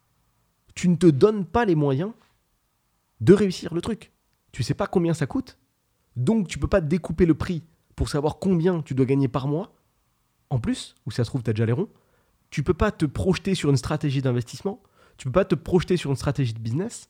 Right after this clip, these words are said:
tu peux te projeter nulle part. Donc, techniquement, il y a très, très, très peu de chances que tu y arrives. Il m'a dit, « Ah ouais,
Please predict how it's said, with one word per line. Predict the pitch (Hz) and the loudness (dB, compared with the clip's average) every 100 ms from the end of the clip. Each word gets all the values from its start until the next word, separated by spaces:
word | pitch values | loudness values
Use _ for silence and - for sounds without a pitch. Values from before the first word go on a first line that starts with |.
| _ _ _ - | _ _ _ -8
tu | 120 | 0
peux | 196 | 0
te | |
projeter | - 143 185 214 - _ _ _ _ _ - | 2 0 0 -4 -8 _ _ _ _ _ 0
nulle | 165 160 | 2 2
part. | 113 - _ _ _ _ _ _ _ _ _ _ _ 120 | -2 -10 _ _ _ _ _ _ _ _ _ _ _ 0
Donc, | 156 208 - _ _ - | 2 2 -4 _ _ 0
techniquement, | 180 - 135 165 - _ _ _ _ _ - | 2 2 0 -2 -4 _ _ _ _ _ -10
il | 104 | -4
y | 117 | -4
a | |
très, | 151 - - 220 | -4 -4 -2 -2
très, | 226 160 | -2 -6
très | - 160 | -4 -4
peu | 135 | -4
de | - | -6
chances | 170 | -8
que | 135 | -10
tu | - | -6
y | |
arrives. | 104 95 - - | -6 -6 -10 -10
Il | 127 | -4
m'a | 127 | 0
dit, « | 123 | 2
Ah | 139 | 2
ouais, | 180 | 2